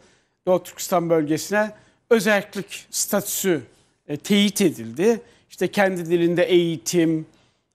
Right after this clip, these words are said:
e, buna benzer kültürel haklar, kendi aralarında Uygurca yazışma gibi bir takım haklar tanındı. Ama bu, e, bu, bütün bu haklar iki bin birdeki El-Kaide'nin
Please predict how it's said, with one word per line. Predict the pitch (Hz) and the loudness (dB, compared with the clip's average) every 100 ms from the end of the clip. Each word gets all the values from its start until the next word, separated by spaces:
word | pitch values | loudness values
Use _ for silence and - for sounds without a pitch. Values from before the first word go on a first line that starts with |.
| _ | _
e, | 143 147 147 147 | -4 -2 0 -2
buna | 170 202 185 | 0 2 2
benzer | 180 170 175 | 2 0 -4
kültürel | - 165 - 190 170 | -6 -12 0 0 2
haklar, | 165 156 - 160 156 151 - _ _ _ | 0 0 -2 0 0 -2 -10 _ _ _
kendi | - 202 196 | -2 2 2
aralarında | 185 175 170 165 170 165 160 - | 2 2 2 2 2 2 0 0
Uygurca | 180 175 170 156 151 165 160 160 - _ - | -2 2 2 0 0 0 -2 -6 -20 _ -6
yazışma | 180 160 156 - 175 | -4 -2 -2 -2 -2
gibi | 170 139 127 180 262 - _ _ _ | -2 -2 -2 -2 -4 -10 _ _ _
bir | 269 | -6
takım | 226 190 240 | -2 0 2
haklar | 170 202 - 208 202 | 2 0 2 0 0
tanındı. | 156 135 151 | -8 -8 -6
Ama | 269 254 170 | 0 0 2
bu, | 226 302 202 285 - _ _ _ _ | 4 4 4 -2 -14 _ _ _ _
e, | 156 165 175 | -4 -2 2
bu, | 381 294 208 | 4 4 0
bütün | 269 330 285 | 2 4 4
bu | 226 | 2
haklar | 180 247 254 160 151 | 2 0 0 -2 -2
iki | 190 - 262 | -2 -2 0
bin | 226 214 | 0 2
birdeki | 214 185 180 - 156 233 - _ _ _ | 0 0 -4 -2 -2 -2 -8 _ _ _
El-Kaide'nin | 185 196 214 208 208 196 208 208 180 | 0 0 2 2 2 0 0 0 0